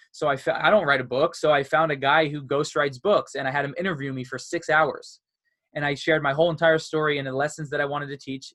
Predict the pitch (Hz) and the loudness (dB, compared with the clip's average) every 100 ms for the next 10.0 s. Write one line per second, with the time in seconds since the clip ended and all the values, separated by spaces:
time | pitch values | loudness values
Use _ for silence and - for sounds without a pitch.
0 | - 139 143 135 139 135 139 151 143 131 | -10 -8 -6 -4 -2 -2 -4 -6 -2 0
1 | 135 139 139 143 143 147 202 175 107 131 | 0 -2 -8 -6 -6 -4 0 0 0 -4
2 | 185 147 190 165 117 _ - 185 190 156 | -4 -2 -4 -4 -6 _ -6 -4 0 0
3 | 127 123 101 98 - _ _ - 175 165 | 0 -4 -6 -12 -20 _ _ -2 2 2
4 | 165 151 131 165 170 160 165 185 175 156 | 2 -2 0 0 2 2 4 2 2 -2
5 | 151 190 214 214 117 240 - _ _ 160 | -4 -2 -2 -2 -6 -8 -10 _ _ -8
6 | 156 151 - 156 147 165 165 160 151 143 | -4 -4 -4 -6 -2 2 2 0 -4 -2
7 | 175 180 160 160 160 143 143 143 175 123 | 0 2 2 2 0 -4 -4 0 0 0
8 | - _ _ _ _ _ - 151 147 143 | -12 _ _ _ _ _ -4 0 0 0
9 | 147 156 151 160 165 165 202 208 196 | -4 -4 -4 -2 -2 -2 -2 -2 -2